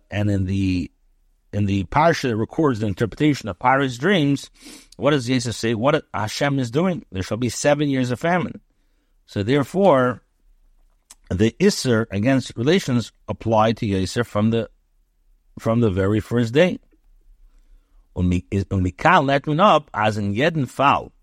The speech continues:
was mir weiß bevadois, as das seine Schnee der Oven, as a Shem Yivor Nachazak is also the Odom Mashamash Mitasi. Therefore, from here we learn that in all cases where we know with certainty that there are years of famine and it has become established,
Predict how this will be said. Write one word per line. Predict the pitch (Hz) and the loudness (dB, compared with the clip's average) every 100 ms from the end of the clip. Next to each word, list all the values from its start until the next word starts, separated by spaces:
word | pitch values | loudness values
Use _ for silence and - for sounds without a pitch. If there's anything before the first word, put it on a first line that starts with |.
| _ _ _ _ - | _ _ _ _ -6
was | 101 - | -6 -4
mir | 107 | -4
weiß | 95 98 156 165 - | -4 0 0 0 -4
bevadois, | - 110 110 101 113 151 90 - - | -6 0 0 2 0 0 -2 -8 -6
as | 90 87 | -6 -4
das | 127 151 - - | 0 0 0 -6
seine | 95 107 107 95 | -2 0 0 -4
Schnee | - 135 151 | -4 -2 0
der | 143 | 0
Oven, | 127 208 170 135 147 - _ _ - | 2 2 2 0 -2 -6 _ _ -18
as | - - | -12 -10
a | |
Shem | 78 107 | -4 -2
Yivor | 117 135 | 0 0
Nachazak | 147 160 151 196 180 | 2 2 2 2 2
is | 117 | -2
also | - 120 139 143 | -2 -4 -2 -4
the | 151 151 - | -2 -4 0
Odom | 147 143 | 0 0
Mashamash | 110 104 110 117 | -4 -4 -4 -4
Mitasi. | 120 135 131 - | -4 -2 -4 -4
Therefore, | 117 123 170 131 | -6 -2 0 0
from | - 110 | -2 -4
here | 175 147 | -2 0
we | 131 | 0
learn | 156 139 123 135 _ _ _ - | 0 0 -2 -6 _ _ _ -6
that | 98 | -6
in | 101 | 2
all | 160 185 | 2 2
cases | - 151 - 120 | 0 -2 -2 -4
where | 113 | -2
we | 113 | -2
know | 117 147 | 0 0
with | 131 101 | 0 -2
certainty | 165 160 131 - 73 | -2 0 -2 -6 -8
that | - 92 | -6 -4
there | 95 | -2
are | |
years | 95 143 156 120 | 0 0 2 0
of | 139 | -2
famine | - 170 185 127 127 - | 0 0 0 0 -4 -6
and | 98 | -4
it | |
has | 101 101 | -4 -4
become | 101 - 143 | -4 -2 -2
established, | 139 180 190 147 123 | 0 0 0 0 -4